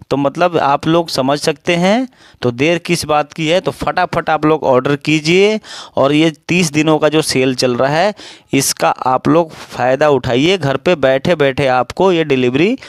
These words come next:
मिलने वाला है। जो भी आप कलर पसंद आ रहा है आपको,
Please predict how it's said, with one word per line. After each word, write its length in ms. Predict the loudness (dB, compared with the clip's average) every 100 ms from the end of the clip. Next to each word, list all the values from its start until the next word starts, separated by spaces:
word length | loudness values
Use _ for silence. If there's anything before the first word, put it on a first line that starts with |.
| -12 -2
मिलने 340 | 0 2 2 2
वाला 240 | 2 2
है। 120 | 0
जो 200 | 0 0
भी 160 | 2 2
आप 180 | 2 0
कलर 300 | 0 0 -2 -10 _ -6
पसंद 340 | -4 -2 0
आ 100 | 0
रहा 120 | 0
है 80 | 0
आपको, 440 | -2 -2 -2 -2